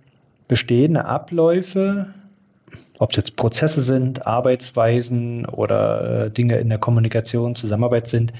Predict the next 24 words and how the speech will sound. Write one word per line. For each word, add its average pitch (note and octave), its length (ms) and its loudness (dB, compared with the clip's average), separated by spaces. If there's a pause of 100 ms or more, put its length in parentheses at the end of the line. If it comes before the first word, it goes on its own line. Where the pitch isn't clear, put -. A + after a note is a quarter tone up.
(220)
sich - 180 -2
genauer G#2 380 4
anzuschauen G#2+ 520 0
und G#2+ 120 -4
zu A#2+ 120 0
analysieren. G2+ 640 -2 (640)
Ähm, F#2 320 0 (420)
das - 300 -2 (180)
sollte A#2 600 2 (500)
Ihnen, C3+ 500 2
den - 120 -6
Unternehmen, A2+ 480 0
nicht A#2 120 -4
besonders G2+ 280 -4
schwerfallen, D3 500 0
weil F#2+ 120 -6
man G2 160 -12
kennt D3+ 260 0
ja C3 220 4
das, B2 260 0
was A#2+ 140 -4
man A#2 120 0
tagtäglich A#2 500 -4
tut. F#3 280 2